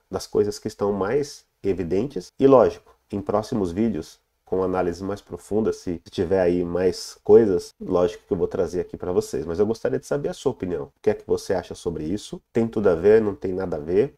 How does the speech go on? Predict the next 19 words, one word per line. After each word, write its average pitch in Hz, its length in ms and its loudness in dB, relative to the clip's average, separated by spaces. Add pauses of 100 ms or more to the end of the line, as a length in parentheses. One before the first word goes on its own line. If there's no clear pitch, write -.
Eu 240 180 8
já, 170 400 4 (200)
<laughs> - 560 -10
você - 160 0
vê, 139 120 6
eu 131 80 6
faço 202 240 0
um 196 60 2
vídeo 190 180 -2
aqui 180 160 0
na 175 120 2
tranquilidade, 180 680 2
porque 110 420 0 (380)
essas - 260 0
coisas 190 300 6
não 156 160 2
me 147 80 2
surpreendem 92 640 -2
mais, 78 420 -8